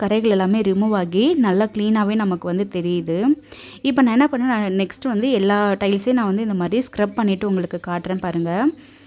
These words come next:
நான் இப்ப வந்து எல்லா பக்கமும் நல்லா ஸ்க்ரப் பண்ணி நான் வந்து விட்டுட்டேன். நல்லாவே வந்து ஸ்க்ரப் பண்றதுக்கு ஈஸியா இருந்தது. ரொம்ப கஷ்டப்பட்டு தேய்க்கணும் அப்படின்ற அவசியம் இல்லாதபடிக்கு இருந்தது. நான் இப்ப என்ன பண்ணேன், வாஷ் பண்ணிட்டு உங்களுக்கு காட்டுறேன்.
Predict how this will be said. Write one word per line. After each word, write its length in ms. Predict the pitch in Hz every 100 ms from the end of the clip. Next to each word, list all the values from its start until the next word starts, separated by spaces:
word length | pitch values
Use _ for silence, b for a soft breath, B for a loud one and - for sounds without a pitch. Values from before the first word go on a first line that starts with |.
| -
நான் 120 | 214
இப்ப 100 | 202 214
வந்து 140 | 277 202
எல்லா 160 | 214 214
பக்கமும் 400 | 202 196 208 254
நல்லா 240 | 196 196 240 262
ஸ்க்ரப் 320 | - 196 -
பண்ணி 160 | 220 226
நான் 120 | 208 180
வந்து 140 | 180 185
விட்டுட்டேன். 500 | 170 180 175 165 208 302 B B B B -
நல்லாவே 380 | 208 233 277 269 269
வந்து 200 | 214 226 320 311 - - - -
ஸ்க்ரப் 280 | - 214 202
பண்றதுக்கு 340 | 254 233 - 254 214
ஈஸியா 340 | 226 220 233 233
இருந்தது. 380 | 202 185 170 180 269 330 B B B 208
ரொம்ப 220 | 214 285 285
கஷ்டப்பட்டு 500 | 208 - 277 247 262 247
தேய்க்கணும் 420 | 226 202 208 208 208
அப்படின்ற 300 | 190 208 202
அவசியம் 340 | 180 190 214 190 180
இல்லாதபடிக்கு 580 | 185 190 185 185 156 202
இருந்தது. 360 | 180 175 170 208 320 B B B -
நான் 140 | 220
இப்ப 100 | 220
என்ன 100 | 233 269
பண்ணேன், 260 | 240 269 220
வாஷ் 260 | 214 -
பண்ணிட்டு 320 | 254 214 202 214
உங்களுக்கு 300 | 196 185 180 185
காட்டுறேன். 480 | 180 175 175 202